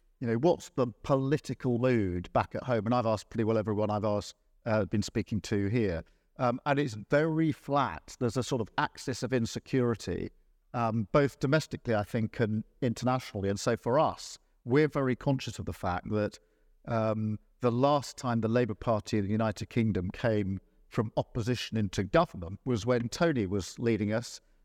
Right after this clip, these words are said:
uh, back in ninety-six going into ninety-seven. And the mood was very different to the mood now. And I think that that has to be the context.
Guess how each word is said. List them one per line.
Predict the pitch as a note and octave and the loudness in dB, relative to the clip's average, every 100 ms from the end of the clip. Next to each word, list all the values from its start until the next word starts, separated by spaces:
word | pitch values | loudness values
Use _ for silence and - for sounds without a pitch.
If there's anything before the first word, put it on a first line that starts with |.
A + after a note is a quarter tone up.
| _ | _
uh, | A#2+ | -4
back | A#2 C3 - | 0 0 0
in | C3 A#2+ A#2 | 0 0 0
ninety-six | A#2+ A2+ G#2+ C3+ - | 0 -2 -4 -4 0
going | A#2+ A2+ | 2 2
into | A2 A2+ | 0 0
ninety-seven. | A2 A2 - - A2+ F2+ F#2 | 0 0 -4 -6 -6 -4 -4
And | A2 | -2
the | A#2 | 0
mood | C#3 D3+ C#3+ C3+ _ _ B2+ | 2 2 0 -2 _ _ -2
was | A#2 | -2
very | - D#3 D#3 | 0 0 2
different | D3+ - A#2 - | 0 -2 -6 -4
to | A2 | -4
the | |
mood | G#2+ A#2 A2+ G#2+ - _ _ | 0 2 2 0 -6 _ _
now. | A#2 A2+ F2+ G#2 | 0 0 0 -2
And | A#2 | 0
I | A#2+ | -2
think | - A2+ - - | -2 -4 -2 0
that | A2+ G#2+ | 0 4
that | C3 A#2+ - | 2 2 -4
has | C3+ A#2+ | -6 -6
to | - | -2
be | A#2 G2+ | 0 0
the | G2+ | 0
context. | - A#2 - F2 | 0 2 0 -4